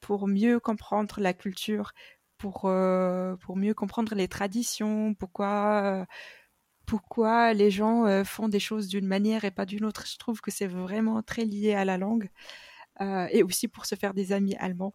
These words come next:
c'est plus facile <laughs> de parler la même langue qu'eux. Sinon, pour l'entrepreneuriat, euh, j'aimerais bien dire qu'il faut, euh, avoir un petit filet de sécurité avant de commencer,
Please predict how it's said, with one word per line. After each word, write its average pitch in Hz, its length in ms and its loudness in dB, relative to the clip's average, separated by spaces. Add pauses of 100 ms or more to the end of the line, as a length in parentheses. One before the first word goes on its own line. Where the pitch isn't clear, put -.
c'est - 140 -12
plus 190 160 -6
facile 190 420 -10 (240)
<laughs> - 920 -4
de 220 160 2
parler 208 360 2
la 196 120 2
même 202 240 2
langue 196 260 -2
qu'eux. 101 280 -2 (600)
Sinon, 202 500 -2
pour 190 220 -2
l'entrepreneuriat, 190 1200 -2 (680)
euh, 185 360 0
j'aimerais 185 360 -2
bien 214 280 2
dire 220 380 0
qu'il 185 200 -6
faut, 202 380 -6
euh, 190 400 -2 (840)
avoir 220 400 2
un 208 100 2
petit - 380 -4
filet 247 400 -2
de 226 100 -2
sécurité 233 720 -4 (800)
avant 220 260 0
de 214 140 0
commencer, 226 600 -2